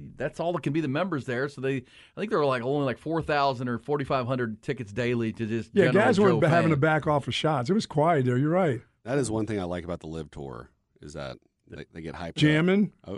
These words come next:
Speaker 3: well, the jamming.
Speaker 1: Well, it's
Speaker 3: I,
Speaker 1: not
Speaker 3: I
Speaker 1: like there's huge galleries.
Speaker 3: I mean, they're not jamming during the shots all the time. I like the lead up. It's like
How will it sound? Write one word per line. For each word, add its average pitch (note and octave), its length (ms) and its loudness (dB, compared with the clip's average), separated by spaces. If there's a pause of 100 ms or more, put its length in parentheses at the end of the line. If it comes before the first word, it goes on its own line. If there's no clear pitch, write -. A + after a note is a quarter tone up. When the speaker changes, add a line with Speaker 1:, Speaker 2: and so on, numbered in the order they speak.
Speaker 3:
well, C3+ 300 -2
the C#3 80 -4
jamming. G#2+ 520 -2
Speaker 1:
Well, C3+ 200 -4
it's C#3+ 100 -12
Speaker 3:
I, - 40 -2
Speaker 1:
not D3 40 0
Speaker 3:
I D#3 40 2
Speaker 1:
like - 100 0
there's A#2 140 -6
huge A2+ 200 -4
galleries. A2 640 -4
Speaker 3:
I D3 60 -6
mean, D#3 160 2
they're D3+ 100 0
not D#3 180 -2
jamming A2+ 400 0
during G2+ 200 0
the D2+ 80 -6
shots F#2+ 540 -2
all F2 240 -4
the D#2+ 80 -6
time. - 260 -16
I G2 100 -2
like A#2 200 -2
the F2 80 -6
lead F#2+ 280 -4
up. E2 260 -2
It's D#2+ 120 -10
like C#2+ 300 -10